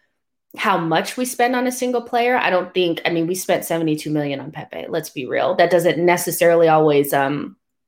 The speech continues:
equate to quality or the right player profile. For me, it's about getting the right players in the right positions that fit Arteta's system and giving them the platform to succeed and the environment to succeed.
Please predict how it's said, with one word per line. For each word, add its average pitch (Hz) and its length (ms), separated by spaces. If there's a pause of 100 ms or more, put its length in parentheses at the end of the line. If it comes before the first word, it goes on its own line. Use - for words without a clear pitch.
(640)
equate 175 520
to 160 520
quality 240 480 (540)
or 165 760 (240)
the 175 140
right 160 260
player 156 240
profile. 190 540
For 180 160
me, 170 180
it's 160 160
about 151 300
getting 160 200
the 151 100
right 160 300
players 151 640 (920)
in 170 140
the 165 80
right 170 220
positions 160 580
that 156 200
fit 160 280
Arteta's 151 500
system 214 640 (380)
and 165 240
giving 175 280
them 160 180
the 147 80
platform 147 560
to 147 160
succeed 151 420
and 151 120
the 143 80
environment 147 540
to 151 100
succeed. 151 600